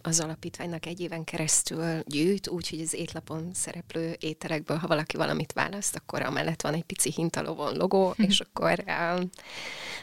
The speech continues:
Speaker 1: nekünk, nekünk, nekünk esznek ott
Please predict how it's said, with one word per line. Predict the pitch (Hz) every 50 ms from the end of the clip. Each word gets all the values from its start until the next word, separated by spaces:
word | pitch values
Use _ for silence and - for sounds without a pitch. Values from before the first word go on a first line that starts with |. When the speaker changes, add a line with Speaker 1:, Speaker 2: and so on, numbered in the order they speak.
| -
Speaker 1:
nekünk, | - 180 170 151 - - 170 175 175 - - -
nekünk, | - 180 170 - - - 180 180 185 - 185 185 -
nekünk | - 190 180 - - 170 170 156 -
esznek | 139 131 - - - 156 139 - -
ott | - - - - - -